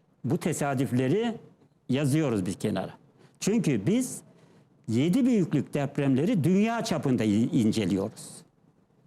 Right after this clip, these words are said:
Siz sadece Türkiye açısından söylüyorsunuz.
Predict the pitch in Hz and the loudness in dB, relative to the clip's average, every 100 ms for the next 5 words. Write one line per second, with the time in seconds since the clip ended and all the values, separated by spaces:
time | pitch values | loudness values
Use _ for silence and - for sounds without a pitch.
0 | _ - - 147 226 240 190 160 - 226 | _ -6 -4 -2 -2 0 2 2 0 0
1 | - 196 143 104 - 127 - 120 110 104 | 2 0 0 -2 -4 -6 -4 0 0 0
2 | 90 104 87 98 101 101 92 | -2 -2 -2 -2 -4 -4 -2